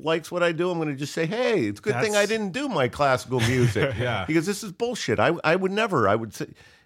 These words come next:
Speaker 1: And so I said, "Great, perfect. So what do you say?" So he says, "Well, thank you, Tony." He says, "But, um, not everybody can play Chopin."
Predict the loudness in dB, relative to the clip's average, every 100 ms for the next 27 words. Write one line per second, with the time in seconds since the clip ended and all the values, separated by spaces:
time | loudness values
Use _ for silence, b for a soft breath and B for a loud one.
0 | 0 0 2 0 0 -8 _ 0 0 -2
1 | -8 0 0 0 -6 -4 0 2 4 2
2 | 4 2 2 0 -2 -2 2 4 4 2
3 | B B B B -4 0 0 -2 -4 -4
4 | -2 -4 -8 -6 -6 0 0 0 0 -2
5 | 0 -2 -2 -4 -14 _ _ _ _ -8
6 | 0 2 2 0 -4 -6 -6 -8 -6 -8
7 | -8 -10 -10 -14